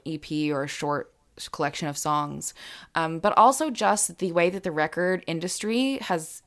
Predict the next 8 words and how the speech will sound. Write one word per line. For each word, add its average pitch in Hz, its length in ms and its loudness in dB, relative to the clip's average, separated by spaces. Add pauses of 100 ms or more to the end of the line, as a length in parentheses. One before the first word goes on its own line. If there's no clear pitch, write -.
(120)
advanced 165 720 0
over 180 240 2
the 165 180 -2
past 156 440 0
few 175 280 -4
years. 156 580 0
Like, 151 340 -2 (560)
I 196 420 6